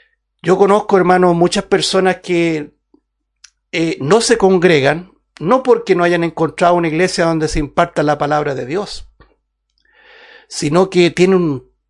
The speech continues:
tan alto concepto de sí, son tan soberbios y tan altivos, que miran a todos los hermanos en cualquier iglesia que han ido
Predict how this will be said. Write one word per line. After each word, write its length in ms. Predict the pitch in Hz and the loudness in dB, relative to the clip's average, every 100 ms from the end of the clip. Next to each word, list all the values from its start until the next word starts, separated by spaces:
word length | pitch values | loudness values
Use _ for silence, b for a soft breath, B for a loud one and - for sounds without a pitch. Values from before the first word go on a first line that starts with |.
| _ | _
tan 180 | 247 285 | 0 2
alto 340 | 311 294 247 | 2 2 0
concepto 680 | 196 180 160 - 233 - 185 | 2 2 2 0 0 2 2
de 100 | 151 | 0
sí, 440 | - 175 123 151 _ _ _ _ _ _ _ b b b | -2 -4 -6 -16 _ _ _ _ _ _ _ b b b
son 340 | - 208 196 | -2 -2 0
tan 240 | - 302 302 | 0 2 2
soberbios 760 | 240 190 165 147 139 156 160 | 2 4 2 0 -2 -6 -6
y 60 | 143 | 0
tan 200 | 254 277 | 2 2
altivos, 800 | 214 - 156 139 160 - - - _ _ b b b b b b | 0 -4 -4 -2 -6 -8 -14 -16 _ _ b b b b b b
que 140 | - 185 | -2 0
miran 300 | 233 247 214 | 2 4 2
a 160 | 190 | 0
todos 340 | - 254 302 294 | 2 2 4 2
los 200 | 247 - | 2 0
hermanos 680 | 180 185 190 180 185 - - | 0 2 0 0 -2 -6 -12
en 100 | 147 | -6
cualquier 360 | 156 156 202 190 | -6 -4 0 2
iglesia 380 | 175 180 185 | 2 0 -2
que 80 | 156 | -4
han 100 | 151 | -4
ido 400 | 175 175 175 175 | -2 -2 -4 -6